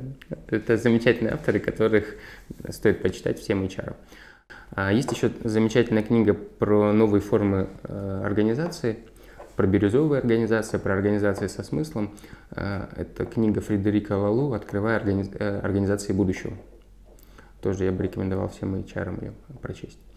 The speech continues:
А, с точки зрения повышения личной эффективности и умения решать задачи, это тоже важное качество для H R-ов, я бы рекомендовал книгу, э, которая называется «Эссенциализм».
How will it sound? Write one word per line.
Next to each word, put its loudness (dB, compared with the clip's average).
А, -6
с -14
точки 2
зрения 4
повышения 2
личной 0
эффективности -2
и 0
умения 2
решать 0
задачи, -2
это -4
тоже 4
важное 2
качество -2
для 2
H -2
R-ов, 0
я 2
бы 2
рекомендовал 2
книгу, 2
э, -4
которая -2
называется 0
«Эссенциализм». 0